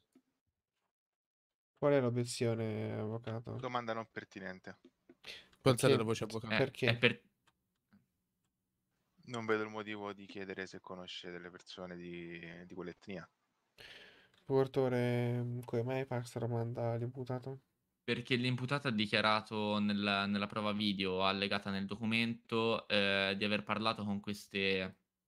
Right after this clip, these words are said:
Speaker 4: con queste persone messicane e che da quanto ho capito sono state loro ad avergli fornito,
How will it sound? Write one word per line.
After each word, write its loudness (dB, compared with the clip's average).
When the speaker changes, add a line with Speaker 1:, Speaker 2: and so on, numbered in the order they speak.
Speaker 4:
con -2
queste -6
persone 0
messicane 0
e 6
che -4
da 0
quanto -4
ho -6
capito -2
sono -4
state -6
loro 2
ad 2
avergli -2
fornito, -2